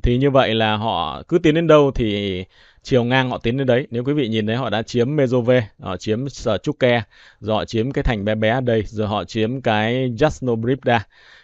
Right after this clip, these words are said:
Thì như vậy nó chỉ là cái logic thông thường, khi mà họ tiến càng tới xa thì họ sẽ chiếm nốt cái này, đúng không ạ? Là coi như cái thành cuối của khu vực cái bờ hồ lớn này.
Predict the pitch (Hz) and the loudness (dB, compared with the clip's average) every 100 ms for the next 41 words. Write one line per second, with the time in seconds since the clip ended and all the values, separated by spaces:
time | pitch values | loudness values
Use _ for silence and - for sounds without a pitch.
0 | - 127 127 139 139 107 113 113 139 - | -4 0 2 6 6 4 2 0 -2 -2
1 | 98 92 113 117 117 139 - 123 110 104 | -2 -2 -2 0 0 -2 -4 -6 -4 -4
2 | 90 87 107 104 101 87 92 76 64 - | -4 -6 -4 -4 -4 -4 -4 -4 -6 -4
3 | 107 123 135 107 87 101 101 110 98 92 | -4 -4 -2 -4 -4 -8 -4 -4 -4 -8
4 | 80 90 95 98 113 127 107 104 85 _ | -8 -10 -8 -8 -6 -6 -6 -10 -12 _
5 | 95 90 98 - 98 95 95 98 113 113 | -8 -6 -6 -10 -12 -8 -6 -4 -4 -2
6 | 117 120 92 - 104 120 220 _ - _ | -4 -4 -6 -4 -2 -2 -2 _ -20 _
7 | - 98 78 - 110 104 _ 98 95 120 | -4 -2 -2 -4 -4 -4 _ -6 -4 -2
8 | 104 90 95 95 101 95 | -2 -2 -4 -2 -2 -4